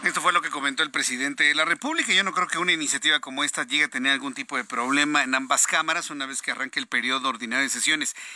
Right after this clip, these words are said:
¿Sabe por qué se vuelve esto importante? Se vuelve importante porque cada vez hay más crueldad contra los animales.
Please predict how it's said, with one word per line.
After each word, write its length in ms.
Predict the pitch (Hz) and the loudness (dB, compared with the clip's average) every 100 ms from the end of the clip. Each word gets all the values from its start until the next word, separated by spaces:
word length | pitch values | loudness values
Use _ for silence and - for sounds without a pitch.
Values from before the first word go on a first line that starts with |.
| - - | -16 -10
¿Sabe 220 | - 240 | 0 2
por 140 | 302 262 | 2 0
qué 120 | 254 | 2
se 120 | - | 2
vuelve 320 | 196 202 185 | 4 0 2
esto 180 | 185 - | -2 0
importante? 760 | 170 143 135 - 135 117 120 - _ _ - | -4 -4 -8 -4 -6 -6 -10 -10 _ _ -12
Se 80 | |
vuelve 240 | 131 170 185 | -2 0 0
importante 440 | 156 143 160 147 | -2 -2 0 -2
porque 280 | 147 147 123 | -2 -2 0
cada 200 | 160 160 | 2 4
vez 180 | 156 - | 4 2
hay 80 | 147 | 2
más 220 | 151 - | 2 0
crueldad 380 | 151 131 127 135 | 2 2 2 0
contra 280 | 147 123 | -2 -4
los 140 | 113 113 | -2 -2
animales. 600 | 110 107 110 - - | -4 -4 -4 -2 -6